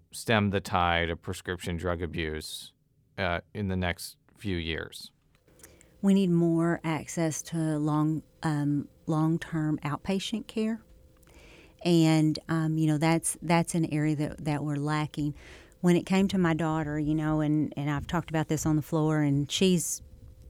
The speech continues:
Speaker 2: totally cool with me talking about this. She's very proud of all that God has done in her life. We're very thankful. And, um, but she spent thirteen years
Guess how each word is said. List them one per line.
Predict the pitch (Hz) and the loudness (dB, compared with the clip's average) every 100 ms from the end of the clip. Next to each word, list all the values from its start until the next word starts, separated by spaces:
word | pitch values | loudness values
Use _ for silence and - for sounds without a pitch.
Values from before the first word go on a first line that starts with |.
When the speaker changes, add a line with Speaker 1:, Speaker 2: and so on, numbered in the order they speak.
| - | 2
Speaker 2:
totally | 233 208 185 170 | 6 8 8 4
cool | - 180 | 4 4
with | 175 170 | 6 4
me | 180 | 4
talking | 170 175 165 | 4 2 4
about | 170 165 160 | 2 2 2
this. | 170 160 | 0 2
She's | 180 165 | 0 2
very | 170 165 | 4 2
proud | - 175 165 | 2 0 0
of | 156 | 0
all | 151 | -2
that | 143 | -2
God | 156 151 | -2 -2
has | 147 | -2
done | 156 147 | 0 0
in | 147 | 0
her | 143 | 0
life. | 143 147 - - - - - _ _ | -2 -4 -8 -16 -20 -20 -20 _ _
We're | 175 160 | 0 2
very | 165 156 | 2 2
thankful. | - 147 - 82 - - - | 0 -6 -6 -10 -10 -6 2
And, | 165 160 156 - | 6 6 4 2
um, | 160 151 147 | 0 2 0
but | 151 | 0
she | - 190 | 2 2
spent | - 180 | 2 -2
thirteen | - 160 - 165 160 | -2 -2 0 2 4
years | 156 156 147 147 143 | 4 2 0 -2 -4